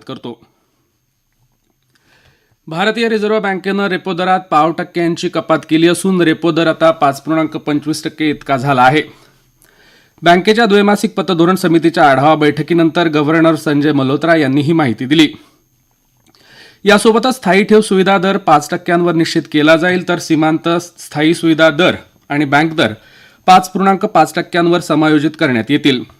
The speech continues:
सहा सदस्यीय समितीनं या दर कपातीसाठी सर्वानुमते सहमती दर्शवली,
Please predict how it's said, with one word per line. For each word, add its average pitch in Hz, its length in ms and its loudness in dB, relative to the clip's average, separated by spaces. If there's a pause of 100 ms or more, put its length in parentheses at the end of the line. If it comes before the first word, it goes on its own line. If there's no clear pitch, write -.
(260)
सहा 160 180 0
सदस्यीय 170 440 0
समितीनं 156 440 0
या 160 160 2
दर 139 200 -2
कपातीसाठी 147 800 -2 (400)
सर्वानुमते 208 640 2
सहमती 175 440 0
दर्शवली, 135 540 -2